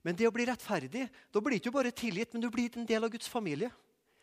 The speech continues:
Du blir tatt inn og adoptert som Guds barn.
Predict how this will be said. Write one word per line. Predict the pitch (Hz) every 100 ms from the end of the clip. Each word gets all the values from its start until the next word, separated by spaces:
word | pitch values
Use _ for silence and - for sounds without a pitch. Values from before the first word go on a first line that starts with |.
| _
Du | 202
blir | 254 -
tatt | 302 - - 214
inn | 254
og | 240 247
adoptert | 254 - - 247 254 - -
som | - - 262 254
Guds | 269 -
barn. | - 254 262